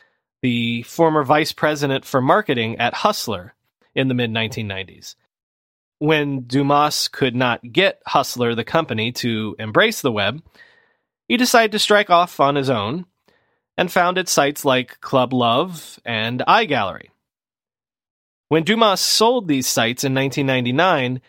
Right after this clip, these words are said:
they were generating in excess of twenty-one million dollars annually. Another example of an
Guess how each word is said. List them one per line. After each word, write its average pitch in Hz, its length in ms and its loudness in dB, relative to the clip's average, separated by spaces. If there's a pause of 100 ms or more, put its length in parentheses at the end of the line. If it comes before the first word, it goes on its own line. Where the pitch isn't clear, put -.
(500)
they 180 180 2
were 208 180 0
generating 156 680 2
in 147 260 0
excess 143 580 0
of 127 540 0
twenty-one 196 580 0
million 165 260 2
dollars 135 340 2
annually. 139 560 -2 (1200)
Another 196 340 2
example 151 500 0
of 143 120 2
an 131 140 -2